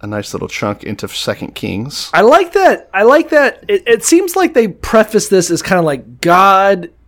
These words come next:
Speaker 2: blesses Elijah with a double dollop of spirit.
Speaker 1: Yeah.
Speaker 2: And, like, the rest of this chapter is just like, "And by the way, here's the proof. He split some water, he purified some water, and he murdered some kids." That's how you know God's on his side.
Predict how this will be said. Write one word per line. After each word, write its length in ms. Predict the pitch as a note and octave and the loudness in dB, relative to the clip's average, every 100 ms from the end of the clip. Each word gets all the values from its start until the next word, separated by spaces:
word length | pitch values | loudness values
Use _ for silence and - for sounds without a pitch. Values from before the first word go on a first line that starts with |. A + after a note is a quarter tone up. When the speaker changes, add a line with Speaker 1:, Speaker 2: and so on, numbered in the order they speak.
| _ _ _ _ | _ _ _ _
Speaker 2:
blesses 560 | D3+ D3+ D#3 - F3 D3 | -2 2 2 2 0 2
Elijah 520 | C#3+ C#3 C#3+ C3 C#3 | 0 2 0 -2 -4
with 140 | C3 | -4
a 80 | B2 | -6
double 340 | A#2+ C#3+ C3 C#3 | -6 -4 -4 -4
dollop 460 | A#2 C3 C3 A#2+ | -4 -4 -4 -6
of 60 | A#2+ | -10
spirit. 500 | - C3 G2+ G#2 - _ _ _ _ _ _ _ - - - | -10 -10 -12 -14 -18 _ _ _ _ _ _ _ -20 -20 -10
Speaker 1:
Yeah. 140 | G2 | -6
Speaker 2:
And, 220 | D#3+ E3 E3+ | -2 0 2
like, 220 | F3 B2 | 0 -2
the 280 | D3 D#3 E3 | -2 2 2
rest 340 | D3+ F#3+ - | 4 2 2
of 60 | F#3 | 0
this 120 | E3 | 0
chapter 480 | - F#3 D3+ D3+ D3 | 0 0 0 0 -4
is 140 | C#3 | -4
just 220 | C3+ D3 C#3 | -4 -4 -4
like, 100 | C3+ | -6
"And 140 | D3 | 0
by 160 | E3 D#3 | 2 2
the 80 | |
way, 260 | D3+ E3+ D3 | 2 2 2
here's 380 | A2+ D#3 D3+ - | 0 0 0 -2
the 80 | - | -10
proof. 500 | - G#3 - - - _ | 0 2 2 -4 -18 _
He 140 | - B2 | -12 -10
split 360 | - D#3 D#3+ | -6 0 0
some 160 | - C#3 | 0 -4
water, 540 | D3+ G3 G3 G3 F#3+ - _ | 2 4 4 2 0 -8 _
he 460 | _ B2+ B2+ B2 - - | _ -10 -8 -10 -16 -4
purified 580 | G3 A3 G3+ G#3+ F#3+ F#3 | 4 4 4 2 2 0
some 160 | F3+ | -2
water, 300 | F3 F3 F3 | 2 4 4
and 180 | E3+ C#3+ | 2 0
he 60 | D3+ | -2
murdered 340 | D3 D3+ C#3+ | 2 2 2
some 160 | C3+ B2+ | -2 -8
kids." 400 | C#3+ G2+ E2+ - | -6 -8 -10 -6
That's 320 | D3+ D#3+ E3+ | 0 0 2
how 140 | E3+ | 0
you 200 | D3+ D3 | 0 0
know 420 | D3 C#3+ C3 B2 A#2 | -2 0 0 -2 -4
God's 500 | - B2 A#2+ G#2 - | -6 -6 -6 -10 -12
on 240 | A2+ G#2+ | -10 -10
his 260 | F#2+ G2 - | -12 -12 -10
side. 400 | G2 D2+ C#2+ | -10 -12 -16